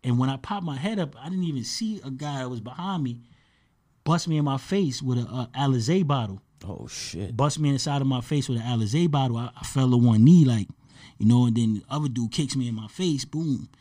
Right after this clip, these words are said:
Speaker 1: kicks me in my face, and, like, uh, boom, my head hits the, the bus stop glass, and, like, man, these dudes is, like, going to town on me, bro. Like, they, like, they stomping me, they kicking me, they beating me with the bottle, or whatever. They trying to get my chain off my neck. They trying to rob me.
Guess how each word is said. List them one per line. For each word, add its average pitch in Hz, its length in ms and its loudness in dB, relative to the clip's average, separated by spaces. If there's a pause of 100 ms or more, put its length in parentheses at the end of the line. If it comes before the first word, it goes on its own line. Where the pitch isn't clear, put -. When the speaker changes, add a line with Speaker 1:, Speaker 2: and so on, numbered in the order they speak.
(280)
Speaker 1:
kicks 131 200 -6
me 127 100 -2
in 113 40 0
my 101 140 -4
face, 180 340 -4
and, 127 100 -6
like, 107 200 -10
uh, 90 120 -20 (220)
boom, 170 240 -2
my 113 120 -2
head 143 240 -2
hits 135 180 -4
the, 110 100 -2 (140)
the 110 80 -2
bus 151 260 0
stop 131 340 -4 (360)
glass, 151 540 0 (520)
and, 123 140 2
like, 117 160 -2
man, 135 240 2
these 147 160 2
dudes 147 240 2
is, 117 100 -2
like, 110 160 -2
going 123 240 4
to 101 80 0
town 190 340 4
on 123 140 8
me, 107 140 4
bro. 117 160 0
Like, 120 240 -2
they, 156 100 -2
like, 120 280 -2 (760)
they 98 100 -12
stomping 160 480 -2
me, 156 160 0
they 120 80 -2
kicking 160 280 0
me, 151 80 6
they 135 100 4
beating 147 300 4
me 147 80 2
with 127 120 0
the 107 80 -4
bottle, 151 500 0 (500)
or 120 100 4
whatever. 135 240 2
They 120 100 0
trying 151 220 -4
to 131 60 -4
get 135 160 -4
my 117 140 -6
chain 190 340 -2
off 135 140 -4
my 117 120 0
neck. 107 200 0
They 113 80 2
trying 131 180 4
to 117 80 6
rob 185 280 4
me. 98 200 -2